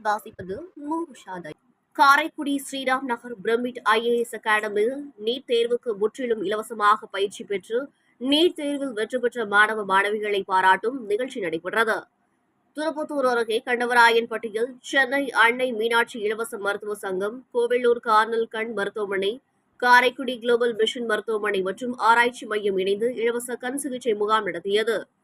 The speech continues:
தமிழ்நாடு யாதவ மகாசபை சிவகங்கை மாவட்டம் காரைக்குடி மாநகர நிர்வாகிகள் பதவியேற்பு விழா நடைபெற்றது. இவ்விழாவில் தலைவராக பழனிக்குமார் வீரமணி, செயலாளராக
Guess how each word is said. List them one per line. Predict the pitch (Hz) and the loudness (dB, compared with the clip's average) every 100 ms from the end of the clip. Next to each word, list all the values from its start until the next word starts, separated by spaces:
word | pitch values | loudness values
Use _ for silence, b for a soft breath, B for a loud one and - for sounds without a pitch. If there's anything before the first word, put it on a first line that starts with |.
| _ _ _ _ _ _ _ _ _ | _ _ _ _ _ _ _ _ _
தமிழ்நாடு | 247 254 285 269 262 262 | 0 2 4 6 6 4
யாதவ | 226 226 247 247 | 4 4 2 -2
மகாசபை | 220 208 226 240 214 226 285 | -2 -2 -4 -4 -4 -4 -6
சிவகங்கை | - 269 269 285 277 254 | -10 -2 -2 -2 -8 -8
மாவட்டம் | 214 208 214 226 240 | 0 0 0 -6 0
காரைக்குடி | 226 220 226 247 220 220 | 4 4 4 -2 -8 -4
மாநகர | 196 190 202 220 214 | 2 4 4 -2 -6
நிர்வாகிகள் | 196 190 202 208 214 208 | -4 2 2 2 0 -4
பதவியேற்பு | 190 185 196 202 196 196 | -4 -6 -2 0 0 -4
விழா | 190 208 220 208 | -2 4 6 6
நடைபெற்றது. | 185 170 190 226 208 - _ _ _ - | 0 -4 -4 -4 -4 -6 _ _ _ -6
இவ்விழாவில் | 214 247 254 277 294 | 2 6 6 6 0
தலைவராக | 262 240 240 226 214 226 254 - | -2 0 6 8 8 4 -10 -2
பழனிக்குமார் | 220 214 208 233 208 214 262 | 0 2 0 0 2 2 2
வீரமணி, | 202 202 202 202 226 294 - - | -4 -4 -2 -2 -2 -4 -12 -2
செயலாளராக | 233 247 277 285 262 233 220 214 269 | 0 2 0 0 2 2 2 -6 -8